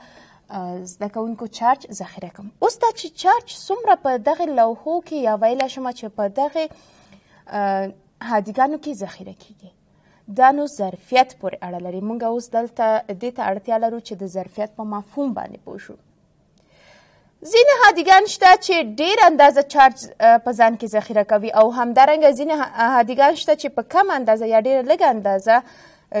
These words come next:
چارج په ځان کې ذخیره کوي. دا نو د ظرفیت پورې اړه لري. اوس دغه ظرفیت یا ویلی شم چې د هادیګانو د چارج ذخیره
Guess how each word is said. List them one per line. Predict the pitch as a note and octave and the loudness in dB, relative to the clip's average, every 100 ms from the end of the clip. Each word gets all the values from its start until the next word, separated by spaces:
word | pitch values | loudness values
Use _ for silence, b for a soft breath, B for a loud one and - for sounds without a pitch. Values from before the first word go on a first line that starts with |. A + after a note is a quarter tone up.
| G3+ | -4
چارج | B3+ C4 - | -2 -2 -4
په | G#3+ | -4
ځان | A3+ B3 C4 | -2 -2 -4
کې | E4 - F3+ | -10 -10 -14
ذخیره | F3+ - F3+ F3+ - | -14 -16 -18 -18 -16
کوي. | F#3 F#3+ - F3+ G3+ | -16 -16 -16 -6 0
دا | B3+ D4+ | 0 0
نو | D#4+ C4 | -6 -8
د | A#3 | -4
ظرفیت | G3 F#3+ C#4+ E4 - _ _ | -4 -2 0 0 0 _ _
پورې | E4+ G4+ A#4 b b - F#3+ | 0 0 -4 b b -6 -4
اړه | F3+ F3 F3 | -4 -6 -8
لري. | E3+ F3 B B | -10 -14 B B
اوس | - C5+ C#5 F4 | 0 0 2 0
دغه | D4+ C#4 | 2 2
ظرفیت | A#3+ A#3+ C4 D#4 F4+ F#4 F4+ - - - - A3+ | 4 2 0 2 4 6 4 0 -12 -14 -8 0
یا | A3+ A3+ | 2 4
ویلی | B3+ C#4 C#4+ | 2 2 0
شم | C#4+ C4+ | -2 -4
چې | C4+ B3+ G#3+ | -6 -2 -2
د | G#3+ | 0
هادیګانو | G#3+ G3 G#3 A#3+ C4+ C4+ | -2 -4 -4 -6 -4 -6
د | A#3 - | -8 -6
چارج | A#3 A#3 G#3+ | -6 -6 -6
ذخیره | G#3 - G3 | -8 -6 -8